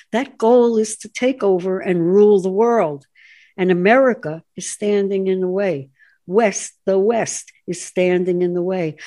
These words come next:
They cannot tolerate the truth because they don't know what the truth is. They make it up as they go along. And by doing that,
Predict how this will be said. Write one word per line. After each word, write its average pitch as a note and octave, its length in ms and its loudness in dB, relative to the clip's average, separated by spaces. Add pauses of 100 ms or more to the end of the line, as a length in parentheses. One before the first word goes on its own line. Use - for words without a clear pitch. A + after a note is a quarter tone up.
(220)
They A3 120 0
cannot A#3 520 -4
tolerate A3+ 840 0
the A#3+ 100 -4
truth - 580 -2 (320)
because - 340 -8
they E3+ 120 -2
don't E3+ 240 -4
know G3 180 -2
what F#3 220 -4
the E3 80 -10
truth F#3 340 -8
is. A3 300 0 (200)
They G3 140 -2
make G#3+ 300 0
it A3 100 0
up F3 220 -4
as E3+ 180 -4
they F3 160 -6
go F3 260 -4
along. F3 580 -4 (400)
And F#3 180 2
by G#3 180 6
doing A3+ 580 4
that, E3+ 300 -4